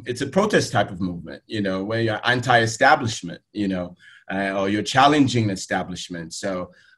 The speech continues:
I w-, I just want people to get that. And I, for me, I feel responsible when I, I have friends like that. I feel like I have to probably do a better job of just, which I try to do, honestly, just give people context.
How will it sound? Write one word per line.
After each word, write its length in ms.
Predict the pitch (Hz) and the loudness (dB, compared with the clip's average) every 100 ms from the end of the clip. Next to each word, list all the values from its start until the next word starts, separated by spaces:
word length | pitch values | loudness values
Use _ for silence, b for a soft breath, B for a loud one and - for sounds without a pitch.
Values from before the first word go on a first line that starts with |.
| - | 0
I 100 | 113 | 2
w-, 200 | 127 131 | 2 2
I 140 | 123 120 | 0 0
just 240 | 139 - | -2 -2
want 200 | 120 131 | 0 0
people 200 | 135 135 | 0 -2
to 60 | 117 | -2
get 320 | 117 117 117 | 2 2 2
that. 260 | 110 101 - - | -2 -2 -8 -4
And 180 | 107 117 | 0 0
I, 100 | 120 - | -2 -4
for 100 | 143 | 4
me, 160 | 170 | 8
I 100 | 147 | 8
feel 200 | 135 170 | 8 4
responsible 640 | 165 139 - 135 139 147 165 | 4 2 2 2 2 0 2
when 100 | 147 | 4
I, 140 | 120 113 | 4 2
I 40 | 113 | 2
have 300 | 113 123 - | 2 2 2
friends 300 | 123 135 139 | 2 2 4
like 180 | 123 120 | 2 4
that. 120 | 127 | 2
I 80 | 113 | 2
feel 140 | 123 | 0
like 140 | 110 107 | 0 2
I 40 | |
have 100 | 113 | 0
to 80 | 113 | 0
probably 340 | 123 113 117 | 2 2 2
do 180 | 110 117 | 0 2
a 40 | 110 | 2
better 280 | 107 104 | 2 0
job 320 | 104 104 104 98 | 0 2 2 0
of 100 | - | -8
just, 320 | 101 - - B B B | -12 -12 -16 B B B
which 140 | - 135 | 0 4
I 100 | 131 | 4
try 340 | 117 143 143 | 6 8 8
to 120 | 139 | 6
do, 220 | 120 117 104 | 0 0 2
honestly, 640 | 104 113 - 123 131 123 | 2 0 -2 -2 0 -2
just 440 | 101 120 117 - | -4 -6 -6 -10
give 140 | 135 131 | -6 -4
people 260 | 131 127 123 | -4 -6 -8
context. 880 | - 117 120 - 92 - - - | -2 0 0 -2 -6 -6 -18 -20